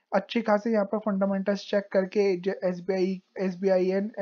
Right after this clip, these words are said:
ये सारे के सारे फंडामेंटल चेक करके, क्वार्टरली रिजल्ट्स देख के, एनुअली रिजल्ट्स देख के, एक एनुअल ग्रोथ देख के, ओके, आप यहाँ पर इन्वेस्ट करने की सोच सकते हैं। और इसके अलावा आप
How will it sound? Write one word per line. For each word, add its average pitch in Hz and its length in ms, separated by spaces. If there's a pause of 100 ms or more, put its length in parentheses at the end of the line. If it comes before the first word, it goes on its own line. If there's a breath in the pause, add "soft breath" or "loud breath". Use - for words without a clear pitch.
(100)
ये 185 240
सारे 214 320
के 214 120
सारे 202 200
फंडामेंटल 202 540
चेक 190 260
करके, 185 280
क्वार्टरली 226 720
रिजल्ट्स 220 380
देख 226 240
के, 240 80
एनुअली 220 400
रिजल्ट्स 202 340
देख 214 220
के, 233 80
एक 214 200
एनुअल 208 260
ग्रोथ 185 340
देख 214 240
के, 240 140 (320 loud breath)
ओके, 202 200
आप 214 200
यहाँ 196 140
पर 208 140
इन्वेस्ट 190 340
करने 185 180
की 196 80
सोच 185 240
सकते 185 240
हैं। 185 40
और 185 100
इसके 190 220
अलावा 190 360
आप 185 120